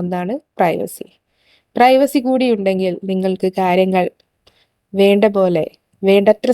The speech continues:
സമയമെടുത്ത് നിങ്ങൾക്ക് പരസ്പരം ആസ്വദിക്കാവുന്നതാണ്. അപ്പോൾ ഈ ടിപ്പുകൾ നിങ്ങൾക്ക് ഉപകാരപ്രദമെന്ന് കരുതുന്നു. ഇതുപോലെ മറ്റു ടിപ്പുകളുമായി മറ്റൊരു വീഡിയോയിലൂടെ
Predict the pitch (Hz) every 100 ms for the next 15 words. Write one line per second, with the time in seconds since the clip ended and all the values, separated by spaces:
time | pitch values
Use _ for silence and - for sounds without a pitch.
0 | - 220 214 262 254 214 208 302 - _
1 | _ _ _ _ _ 196 185 175 175 170
2 | 170 196 196 190 - 180 180 - 180 180
3 | - 175 170 185 175 175 175 - 175 -
4 | _ _ _ _ _ _ _ _ _ _
5 | _ _ _ _ _ _ _ _ _ _
6 | _ _ _ _ _ _ _ 285 294 302
7 | 294 294 294 294 262 269 262 247 233 233
8 | 233 226 208 202 240 294 - 214 202 196
9 | 196 185 175 175 175 175 - 208 202 196
10 | 190 185 190 226 - 349 302 - 247 240
11 | 220 220 214 208 202 202 214 - 285 254
12 | 233 208 208 196 190 185